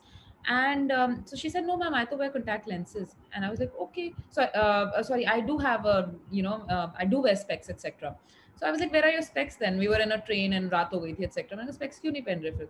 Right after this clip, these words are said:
तुम?" कहती, "Ma'am, I don't own a pair of spectacles." मैंने कहा, "What do you do then?" And I'm, I'm someone who's been wearing, uh, contact lenses since eleven years.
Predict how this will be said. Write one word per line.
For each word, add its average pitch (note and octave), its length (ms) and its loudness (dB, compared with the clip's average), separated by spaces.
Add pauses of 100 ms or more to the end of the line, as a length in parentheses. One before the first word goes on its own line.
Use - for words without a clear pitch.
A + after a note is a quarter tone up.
तुम?" D3 60 -16 (720)
कहती, E4 160 -4
"Ma'am, G4+ 180 2
I - 80 2
don't - 240 -4
own D4+ 100 0
a E4 140 -2
pair G3+ 160 4
of F3 80 -2
spectacles." - 480 -12 (300)
मैंने A3 100 -14
कहा, B3 140 -8
"What C4+ 120 2
do D#4+ 60 2
you E4+ 100 0
do F#4 220 2
then?" A3+ 140 -2
And G3+ 100 4
I'm, C#4 240 4
I'm B3+ 140 2
someone C4+ 280 -2
who's C4 140 -2
been C4 220 -2
wearing, A#3+ 320 2
uh, G3 120 -2
contact G3 400 0
lenses G3 300 -4
since G3+ 160 -6
eleven F3+ 440 0
years. D3+ 220 -4